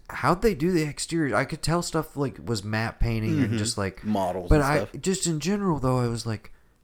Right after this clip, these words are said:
Speaker 1: "Dude, this looks, like, really good."
Speaker 2: Yeah.
Speaker 1: And the way they did the, essentially, like, the opening of twenty-eight Days Later, where you hear about, like, how they had to shoot that surreptitiously and, like, shut down certain sections at certain
Speaker 2: Mm-hmm.
Speaker 1: times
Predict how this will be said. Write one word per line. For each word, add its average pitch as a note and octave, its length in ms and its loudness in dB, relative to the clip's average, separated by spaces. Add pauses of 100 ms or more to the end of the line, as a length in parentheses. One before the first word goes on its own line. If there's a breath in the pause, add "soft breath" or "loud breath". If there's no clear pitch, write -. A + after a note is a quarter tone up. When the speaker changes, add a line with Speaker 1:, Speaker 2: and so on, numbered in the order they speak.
(140)
Speaker 1:
"Dude, G#3+ 260 2 (460 soft breath)
this F#3+ 340 -2
looks, G4+ 340 -6 (480)
like, A#2 220 0 (240)
really C#3+ 640 2 (120)
good." B2+ 480 2 (240 soft breath)
Speaker 2:
Yeah. B2+ 180 -2
Speaker 1:
And C3 100 0
the C3 60 0
way C#3 240 2
they D#3+ 180 2
did C#3 420 0
the, G#2+ 280 -6
essentially, B2+ 600 -4
like, A2+ 260 -4
the A2+ 140 -6
opening C3 360 0
of A#2+ 100 -4
twenty-eight B2 360 0
Days A2+ 220 0
Later, G#2 360 -2
where G2 140 -2
you G2 140 -4
hear G2 220 -4
about, G2 320 -4
like, F#2 220 -10
how G#2 220 -2
they F#2+ 140 -4
had F#2+ 200 -6
to F#2+ 60 -10
shoot - 320 -8
that F#2+ 300 -6
surreptitiously F#2+ 800 -8
and, F2+ 100 -12
like, F2 140 -12
shut - 240 -6
down F#2 200 -10
certain F#2+ 320 -10
sections F#2+ 460 -8
at C#3 80 -6
certain D3+ 240 -2
Speaker 2:
Mm-hmm. E3 80 -6
Speaker 1:
times F#2+ 240 -8